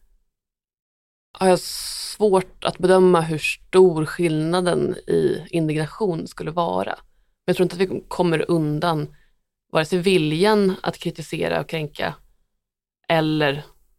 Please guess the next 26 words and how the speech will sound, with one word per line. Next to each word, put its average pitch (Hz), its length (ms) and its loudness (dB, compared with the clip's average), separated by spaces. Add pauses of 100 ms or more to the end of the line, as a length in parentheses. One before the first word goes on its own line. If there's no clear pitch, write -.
(300)
upplevelsen 165 680 0
av - 140 -8
att 165 100 -8
bli 196 160 0
kritiserad 151 340 -8
och - 60 -8
kränkt - 340 -10
bara 151 220 0
för - 160 -10
att - 140 -10
vi - 40 -14
tar 165 120 -12
bort - 380 -14 (320)
det 175 80 -8
här 185 160 2
momentet. 151 420 0 (360)
Även 160 640 0
om 156 200 2
vissa 151 220 -4
texter - 400 -10
är 160 340 0
väldigt 160 440 -4
mycket 156 300 -6
heligare 170 500 -6
i - 40 -12
vik-, - 340 -16